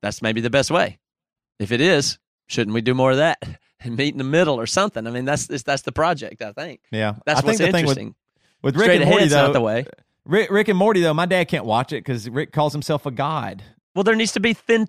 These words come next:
Speaker 1: ten thousand shows trying to do that, and one
Speaker 2: I
Speaker 1: of them will
Speaker 2: know,
Speaker 1: speak
Speaker 2: I
Speaker 1: to
Speaker 2: know.
Speaker 1: your dad.
Speaker 2: You're right.
Speaker 1: I mean, you know what I
Speaker 2: Right,
Speaker 1: mean? It's
Speaker 2: right,
Speaker 1: just
Speaker 2: yes,
Speaker 1: people, more, more
Speaker 2: yes,
Speaker 1: people
Speaker 2: that's a good
Speaker 1: creating more
Speaker 2: point.
Speaker 1: stuff is the answer, like you know, like we said the other day.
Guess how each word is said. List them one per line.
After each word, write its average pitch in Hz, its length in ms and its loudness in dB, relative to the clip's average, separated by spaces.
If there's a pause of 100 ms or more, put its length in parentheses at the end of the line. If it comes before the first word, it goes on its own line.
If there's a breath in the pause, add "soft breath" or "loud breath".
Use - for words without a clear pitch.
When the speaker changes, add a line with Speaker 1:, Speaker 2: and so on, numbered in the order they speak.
Speaker 1:
ten 226 220 2
thousand 226 440 2
shows 226 260 2
trying 220 240 0
to 214 60 -2
do 233 220 2
that, 135 220 0
and 135 80 -6
one 156 120 2
Speaker 2:
I - 40 4
Speaker 1:
of - 20 2
them - 60 2
will - 80 2
Speaker 2:
know, - 40 0
Speaker 1:
speak 196 220 -2
Speaker 2:
I - 40 0
Speaker 1:
to 202 60 0
Speaker 2:
know. 196 60 0
Speaker 1:
your 202 100 2
dad. 208 260 2
Speaker 2:
You're 120 80 -4
right. 117 160 -8
Speaker 1:
I 127 60 -2
mean, 156 200 0
you 170 80 0
know 170 80 2
what 170 100 2
I - 20 2
Speaker 2:
Right, 165 100 4
Speaker 1:
mean? 160 100 0
It's 151 60 2
Speaker 2:
right, 151 80 4
Speaker 1:
just 147 100 0
Speaker 2:
yes, 156 220 2
Speaker 1:
people, 147 80 -4
more, 151 100 4
more 202 100 6
Speaker 2:
yes, 175 120 4
Speaker 1:
people 175 160 4
Speaker 2:
that's 170 40 2
a 165 80 -2
good - 0 -
Speaker 1:
creating 180 240 4
more 143 120 2
Speaker 2:
point. 185 80 0
Speaker 1:
stuff 202 300 0
is 160 100 -2
the 156 120 0
answer, 143 420 -2
like 147 220 0
you 170 100 -2
know, 180 380 -2
like 120 180 -4
we 147 80 0
said 160 220 -2
the 175 80 0
other 180 180 2
day. 208 300 0